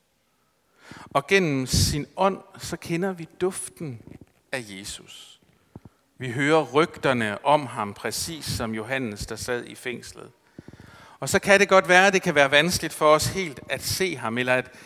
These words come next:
vi kan synes, han arbejder lige langsomt nok og har lige god tid nok en gang imellem.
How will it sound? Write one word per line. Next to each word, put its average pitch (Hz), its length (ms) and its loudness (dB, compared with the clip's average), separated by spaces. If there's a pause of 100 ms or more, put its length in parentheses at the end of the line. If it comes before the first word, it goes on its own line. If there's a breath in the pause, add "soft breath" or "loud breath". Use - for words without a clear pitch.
(200 loud breath)
vi 160 100 -2
kan 175 140 2
synes, 208 340 2
han 165 120 2
arbejder 175 500 6
lige 208 420 2
langsomt 135 640 2
nok 135 240 4
og 131 100 0
har 139 120 0
lige 165 240 -8
god 131 240 -6
tid 135 240 -10
nok 110 220 -2
en 120 80 -12
gang 113 240 -4
imellem. 113 380 -12